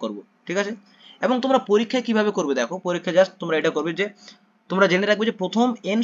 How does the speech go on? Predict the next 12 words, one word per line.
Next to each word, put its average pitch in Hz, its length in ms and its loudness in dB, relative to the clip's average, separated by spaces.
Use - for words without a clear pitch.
সংখ্যক 240 340 0
স্বাভাবিক 175 380 -2
সংখ্যার 180 320 0
গড় 156 220 2
কত 143 180 0
হয়, 107 160 -4
এই 143 120 -2
সূত্রটা 165 360 -2
লিখে 160 180 -2
রাখবে, 170 180 -2
এন 214 100 -2
into, 160 320 -6